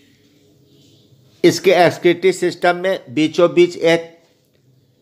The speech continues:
मीडियन एक्सक्रीटरी डक्ट है जो पीछे खुलता है, उससे कई दाएं बाएं ब्रांचेज निकलते हैं, और हर ब्रांच पर बहुत सारे large number of flame cells और protonephridia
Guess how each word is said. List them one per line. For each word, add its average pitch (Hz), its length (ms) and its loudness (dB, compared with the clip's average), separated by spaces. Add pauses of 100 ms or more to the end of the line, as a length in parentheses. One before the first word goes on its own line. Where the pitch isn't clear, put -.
(260)
मीडियन 160 460 2
एक्सक्रीटरी 165 680 -2
डक्ट 151 320 -2
है 170 300 -4 (200)
जो 143 140 -2
पीछे 151 380 -4
खुलता 160 440 -2
है, 160 160 -2 (840)
उससे 170 300 2
कई 170 300 2
दाएं 160 380 2
बाएं 151 300 0
ब्रांचेज 147 540 -2
निकलते 160 500 -2
हैं, 175 280 -6 (440)
और 165 160 2
हर 170 260 0
ब्रांच 151 380 0
पर 147 320 0 (340)
बहुत 170 380 2
सारे 123 360 0
large 151 360 0
number 147 380 -4
of 143 240 0
flame 151 300 -2
cells 165 360 -4
और 143 280 0
protonephridia 131 960 -2